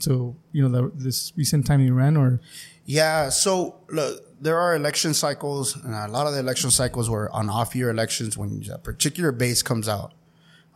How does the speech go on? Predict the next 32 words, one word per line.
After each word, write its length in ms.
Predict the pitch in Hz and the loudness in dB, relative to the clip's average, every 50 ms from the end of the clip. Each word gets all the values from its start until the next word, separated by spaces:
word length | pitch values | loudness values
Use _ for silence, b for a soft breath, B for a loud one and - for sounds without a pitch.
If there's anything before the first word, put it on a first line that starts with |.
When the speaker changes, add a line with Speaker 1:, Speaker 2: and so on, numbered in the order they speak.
| - - | -8 -4
Speaker 2:
Um, 580 | 95 101 104 104 104 101 101 104 101 - - - _ _ _ - | -2 0 2 2 2 0 0 -2 -4 -6 -8 -12 _ _ _ -6
and, 320 | - 110 113 107 107 104 110 | -2 -2 0 0 0 0 2
uh, 340 | 104 107 104 107 104 - - - _ - - - - | 2 2 2 0 0 -2 -6 -10 _ -16 -14 -12 -10
they 180 | 110 107 117 123 | -4 -2 -2 -2
come 180 | - - 143 123 | 0 0 2 2
out 120 | 110 110 | 2 2
all 120 | 110 113 123 | 2 0 0
the 40 | 120 - | 0 0
time, 260 | - 151 156 120 95 - | 0 -2 -2 -2 -6 -6
strong 420 | - - - - 110 107 117 117 | -6 -6 -4 -2 -2 -2 -2 -2
voting 260 | 117 123 123 123 127 123 | -2 -2 -2 -2 -2 -2
base. 340 | 120 107 98 - - - - B B B B B B B B - | -2 -4 -2 -2 -4 -6 -6 B B B B B B B B -6
Um, 400 | - 110 110 104 104 101 104 101 | -2 -2 0 0 -2 -2 -4 -2
those 220 | 87 120 135 165 170 | 0 0 0 0 0
are 40 | 170 | -2
the 80 | 160 147 | -2 0
ones 120 | 139 131 | 0 0
that 160 | 131 127 123 | -2 -2 -4
come 180 | - - 127 117 | -2 -2 0 0
off, 360 | 117 113 104 - - - - | 0 -2 -4 -6 -12 -14 -10
come 160 | - - 117 110 | -4 -2 -2 0
out 140 | 107 110 | 0 -2
in 100 | 107 104 | -2 -2
off-year 420 | 101 101 107 - - - 117 110 101 | -4 -4 -4 -6 -6 -6 -4 -4 -2
elections. 600 | 98 107 104 - - - - 127 131 127 - - b b b b b b b b b - - | -2 -4 -4 -4 -6 -10 -10 -10 -10 -10 -12 -12 b b b b b b b b b -10 -8
Uh, 140 | 117 113 | -8 -8
during 260 | 113 110 120 113 110 107 | -6 -6 -4 -4 -4 -4
a 20 | 104 | -4
presidential 840 | - - 156 156 147 147 156 156 151 147 - 165 147 147 143 135 - | 0 2 2 2 2 0 0 0 0 0 0 0 0 0 0 -2 -2
or 300 | - 117 117 113 107 92 - | -2 -2 0 0 0 -2 -4
a, 500 | 98 107 104 104 104 101 101 98 95 101 - | -4 -4 -4 -4 -4 -4 -4 -6 -8 -8 -8
uh, 320 | - 98 101 101 98 - | -8 -6 -6 -6 -6 -6